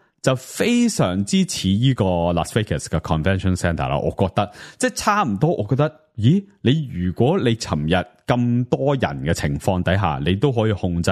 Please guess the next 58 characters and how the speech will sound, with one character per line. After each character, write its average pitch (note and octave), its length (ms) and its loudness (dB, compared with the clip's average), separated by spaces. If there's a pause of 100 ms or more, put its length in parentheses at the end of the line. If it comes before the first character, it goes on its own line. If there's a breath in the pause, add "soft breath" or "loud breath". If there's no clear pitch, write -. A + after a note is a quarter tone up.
(120)
到 D#2 140 -2 (420 loud breath)
係 G2 220 0
啲 C3+ 180 0
人 D2 100 -6
會 F#2 140 2
自 F2+ 160 -6
己 A2 140 0
上 E2 260 -2
車， A2+ 320 0
上 G2 160 -2
咗 A#2 140 2
車 B2+ 240 0
之 A#2+ 160 0
後 G2 120 0
個 G2 120 -2 (200)
mon A#2 300 2
度 E2 180 -2
呢， F#2+ 140 0
就 F2+ 140 -2
有 D#2+ 360 -2 (440 loud breath)
三， C3 420 -2
兩 G#2 320 2
三 C3+ 320 0
個 G2+ 140 0
地 F2 180 0
點 G2+ 240 0
你 F#2+ 80 2
可 G2+ 140 0
以 G2 60 0
tap - 280 -4
嘅， E2 140 -2
一 A2 60 2
tap D3 280 0
咗 A#2 80 0
落 G2 220 0
去 G2+ 80 0
呢， G#2+ 160 2 (440 loud breath)
咁 B2 240 2
就 F#2 840 0
架 A2+ 100 0
車 C#3 180 0
就 G#2 140 -2
會 G2 520 2
自 G2 200 -2
動 F#2 180 0
去 G#2 360 2
到 A2 140 0
嗰 B2 40 0
個 A#2+ 240 0
目 G2 240 -2
的 B2+ 80 0
地， E2 460 0
咁 G#2+ 280 2
你 F2+ 220 0
就 E2 240 0
落 D#2+ 140 0
車 G2+ 280 0
啦。 E2 160 -2